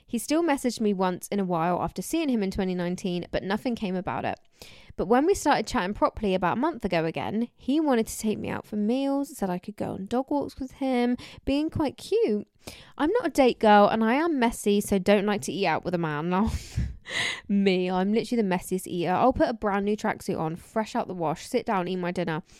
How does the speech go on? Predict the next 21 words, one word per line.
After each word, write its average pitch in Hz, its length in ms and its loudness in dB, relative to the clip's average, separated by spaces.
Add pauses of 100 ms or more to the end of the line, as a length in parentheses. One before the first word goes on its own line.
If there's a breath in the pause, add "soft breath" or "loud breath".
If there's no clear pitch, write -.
(380 loud breath)
curry 196 260 0
sauce 180 280 -2
straight - 300 -4
down 160 200 -4
it. - 140 -8 (400)
Do - 100 -6
you 180 80 -2
know 165 40 -2
what 185 40 -2
I 180 80 -2
mean? 175 120 -8 (600 loud breath)
Anyway, 190 360 2 (300)
at 233 120 0
the 226 60 -12
beginning 262 320 2
of 359 100 0
September, 214 500 2
I 190 140 2
went 190 200 0
round 185 200 -2
his. 185 360 -4